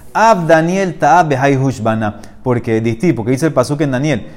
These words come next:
Bishnata Hat Lemolko Ani Daniel Benot-,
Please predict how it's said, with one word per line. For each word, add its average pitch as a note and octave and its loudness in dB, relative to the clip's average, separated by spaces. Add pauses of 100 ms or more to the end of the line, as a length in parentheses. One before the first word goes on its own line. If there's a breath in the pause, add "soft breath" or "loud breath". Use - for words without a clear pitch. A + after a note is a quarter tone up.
(120)
Bishnata D3+ 0
Hat E3 0
Lemolko C3+ -2
Ani C#3+ -2
Daniel C#3+ -2
Benot-, C3 -2